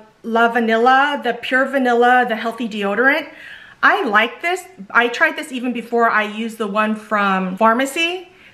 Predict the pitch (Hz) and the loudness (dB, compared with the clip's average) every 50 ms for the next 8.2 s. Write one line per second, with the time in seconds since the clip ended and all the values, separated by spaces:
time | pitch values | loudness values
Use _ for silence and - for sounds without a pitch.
0 | _ - - 269 247 226 226 233 - - 240 285 339 403 339 - - 294 285 277 | _ -4 0 2 4 4 2 2 2 0 0 0 0 -4 -6 -6 -4 -4 -4 -4
1 | 285 254 - 240 220 226 226 226 247 240 - - - 240 220 208 202 196 196 - | -6 -4 -2 -2 -2 0 0 -2 -2 -2 -4 -4 -2 -2 0 0 -2 -4 -4 0
2 | 247 247 247 269 269 277 - 294 254 240 233 214 180 190 202 190 185 180 165 147 | 2 2 2 2 0 -4 -4 -4 -2 -2 -2 -2 -2 -2 -2 -2 -2 -2 -4 -6
3 | 151 - - - 226 208 190 190 190 190 214 202 214 247 - - 226 220 196 190 | -8 -8 -4 0 0 2 2 2 0 -2 -4 -4 -8 -12 -6 -2 -2 -2 0 -2
4 | 254 254 247 285 269 240 277 262 240 233 226 208 214 202 214 233 - 233 196 220 | -2 -4 -2 -4 -2 0 2 4 4 4 2 2 0 0 -2 -2 -2 -6 -6 -4
5 | 214 208 202 196 196 196 196 - 185 196 185 185 202 208 - 233 240 254 254 247 | -4 -4 -2 -2 -2 -2 -2 -2 -4 -4 -4 -6 -8 -6 -4 -2 -2 -2 -2 -2
6 | 247 - 220 202 190 196 202 196 190 185 - 196 185 190 190 - - 185 - 196 | -2 0 0 2 2 2 0 -2 -4 -4 -4 -4 -6 -6 -6 -6 -8 -8 -8 -10
7 | 190 - 196 185 180 180 170 180 185 180 170 165 165 147 - - - - - - | -8 -6 -6 -6 -6 -6 -6 -6 -6 -6 -8 -8 -10 -10 -10 -10 -12 -12 -14 -16
8 | - - 226 | -16 -16 -8